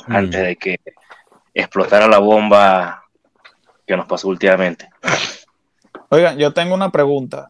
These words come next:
Speaker 3: Disculpen, ¿sabes que esos controles los hace la Serie A, verdad? Pero la Juventus, o sea, todos los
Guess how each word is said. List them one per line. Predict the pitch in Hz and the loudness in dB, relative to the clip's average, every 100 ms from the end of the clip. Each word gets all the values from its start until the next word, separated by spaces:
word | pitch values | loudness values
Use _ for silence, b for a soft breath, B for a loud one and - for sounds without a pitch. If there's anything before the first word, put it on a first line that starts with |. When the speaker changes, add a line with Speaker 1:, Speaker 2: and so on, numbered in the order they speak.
| - | -18
Speaker 3:
Disculpen, | 127 147 147 131 | -10 -4 -4 -4
¿sabes | 127 139 143 | -2 -2 2
que | 175 | 0
esos | - 175 | 0 -4
controles | 180 139 143 170 | -4 -4 -4 -2
los | 156 131 | -2 -2
hace | - | -2
la | 147 | -6
Serie | 135 127 120 | -6 -8 -6
A, | 135 131 | -4 -6
verdad? | 123 131 147 _ _ _ _ _ _ _ - | -10 -16 -18 _ _ _ _ _ _ _ -6
Pero | 143 139 139 139 135 131 131 | -4 -2 -2 -4 -4 -4 -6
la | 131 135 135 | -4 -6 -6
Juventus, | 143 147 151 - 185 | -6 -6 -8 -8 -4
o | 180 156 139 131 - | -4 -4 -8 -12 -14
sea, | 131 123 | -12 -10
todos | 127 | -6
los | 151 | -6